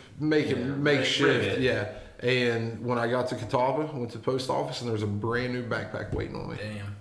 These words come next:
Speaker 1: Don't even have to send the old one back.
Speaker 2: Customer service.
Speaker 1: Customer service. Uh,
Speaker 3: Did you,
Speaker 1: yeah.
Speaker 3: did you tell them your name was Burr Ass?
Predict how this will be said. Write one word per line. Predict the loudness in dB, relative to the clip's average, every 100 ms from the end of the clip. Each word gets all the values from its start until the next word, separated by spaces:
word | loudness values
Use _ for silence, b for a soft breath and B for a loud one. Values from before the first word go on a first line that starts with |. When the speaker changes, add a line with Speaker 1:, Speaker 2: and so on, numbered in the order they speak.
| -4
Speaker 1:
Don't | 2 4
even | 4
have | 2
to |
send | 0 0 2
the |
old | 2 0
one | -2
back. | -2 -4 -6 -8 -10 -14 -14
Speaker 2:
Customer | -10 -8 -8 -6 -6
service. | -6 -4 -4 -6 -2
Speaker 1:
Customer | 4 4 4 2
service. | 2 2 0 -4 -8 -2
Uh, | 2 2
Speaker 3:
Did | 4
you, | 4
Speaker 1:
yeah. | 4 2
Speaker 3:
did |
you | 0
tell | 0
them | 0
your | 0
name | -2 -2
was | -4
Burr | -4 0 0
Ass? | 0 -4 -8